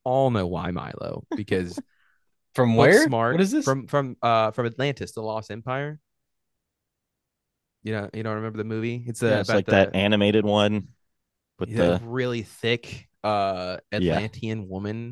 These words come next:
Speaker 2: <laughs>
Speaker 1: I think her name
Speaker 3: <laughs> like
Speaker 1: was,
Speaker 3: silver hair
Speaker 1: I think her
Speaker 3: or
Speaker 1: name was
Speaker 3: whatever.
Speaker 1: Kida. I think we all know why. Yeah, I had a huge crush on her growing up. I'm pretty sure if you, like, if you were to, like, walk it back historically, she was probably, like,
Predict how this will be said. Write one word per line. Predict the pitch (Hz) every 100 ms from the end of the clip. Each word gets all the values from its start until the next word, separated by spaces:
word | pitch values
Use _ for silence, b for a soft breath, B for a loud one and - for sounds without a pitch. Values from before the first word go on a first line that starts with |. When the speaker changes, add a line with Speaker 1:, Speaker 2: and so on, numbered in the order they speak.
| 127
Speaker 2:
<laughs> | - 151
Speaker 1:
I | - - 285
think | 135
her | 139
name | 240 -
Speaker 3:
<laughs> |
like | 208
Speaker 1:
was, | 196 196
Speaker 3:
silver | 120 98 101 101
hair | 98 95 104
Speaker 1:
I | 104
think | -
her |
Speaker 3:
or | 104
Speaker 1:
name |
was | 104
Speaker 3:
whatever. | 107 107
Speaker 1:
Kida. | 113 120 139 151 _ _ _ _ _ _ -
I | 135
think | 156 147
we | 135
all | 117 117 110
know | 98 92 90
why. | 92 - -
Yeah, | - 95 95
I | -
had | 120 120
a |
huge | 110 104 135 139 131
crush | - 127 113
on | 120
her | 120 117
growing | 110 107 101
up. | 110
I'm | 131 147
pretty | 165 180
sure | - 147 156 160
if | 123 113
you, | 117
like, | - 104 104
if | 101
you | 113
were |
to, | 107
like, | 98
walk | 104 101 101
it | 92
back | 98 104
historically, | 95 - 98 104 104
she | 110
was | 98
probably, | 101 101
like, | 98 -